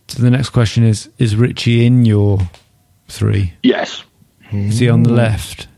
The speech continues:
Speaker 1: Or is he on number
Speaker 2: No.
Speaker 1: ten? Is he on number ten?
Speaker 2: Yeah.
Speaker 3: Ooh.
Speaker 2: He is.
Speaker 1: Okay.
Speaker 3: I like that idea a lot.
Speaker 1: Yeah, I can understand that. So, well, talk us through. Is, just, is Per-, Perez not in,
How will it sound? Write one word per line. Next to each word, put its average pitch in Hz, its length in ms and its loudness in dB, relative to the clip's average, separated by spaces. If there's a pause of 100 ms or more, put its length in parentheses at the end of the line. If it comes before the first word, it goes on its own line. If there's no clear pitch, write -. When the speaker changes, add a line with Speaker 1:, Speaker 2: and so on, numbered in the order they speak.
(400)
Speaker 1:
Or 120 40 2
is 107 80 0
he 113 180 2
on 113 120 4
number 107 240 2
Speaker 2:
No. 92 40 -2
Speaker 1:
ten? 127 300 2
Is 110 140 0
he 117 60 4
on 117 80 4
number 113 160 2
ten? 120 360 0 (160)
Speaker 2:
Yeah. 95 560 -4 (240)
Speaker 3:
Ooh. 139 300 0
Speaker 2:
He 208 120 2
is. 110 420 0 (320)
Speaker 1:
Okay. 117 400 -2 (160)
Speaker 3:
I - 60 -8
like 110 400 -2
that 127 160 -4
idea 117 380 -4
a 104 40 -2
lot. 110 320 -4
Speaker 1:
Yeah, 123 320 2 (120)
I 117 80 2
can 117 160 0
understand 107 480 2
that. 107 220 0 (520)
So, 110 460 0 (580)
well, 131 120 0
talk 147 280 -2
us 123 160 0
through. 127 160 2
Is, 113 300 0 (340)
just, 117 300 -2 (180)
is 135 380 -2
Per-, - 380 0 (100)
Perez 123 360 2
not 113 300 2
in, 110 240 2